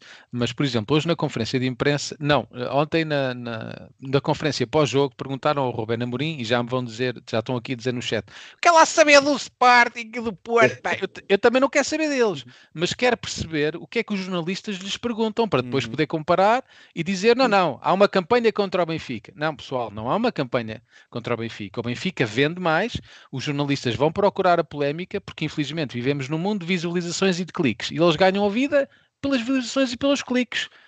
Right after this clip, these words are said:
Speaker 1: Eles não, não ganham a vida pelos comentários táticos. Alguns ganham, mas a maioria não.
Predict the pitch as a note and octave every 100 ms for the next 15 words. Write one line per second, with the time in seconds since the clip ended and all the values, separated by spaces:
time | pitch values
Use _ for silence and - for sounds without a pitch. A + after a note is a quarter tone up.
0 | _ - C3+ D3+ D#3 D#3 E3 E3+ F3 F3+
1 | D#3+ G3 G#3 G#3+ G#3+ - A3 A3+ A3 G#3
2 | G3+ F3+ C#3 A#2+ - - A#2 C#3 G#3+ D3
3 | A#2+ G#2 A2+ A#2+ C3+ C3+ D#3+ F#3+ C3 G2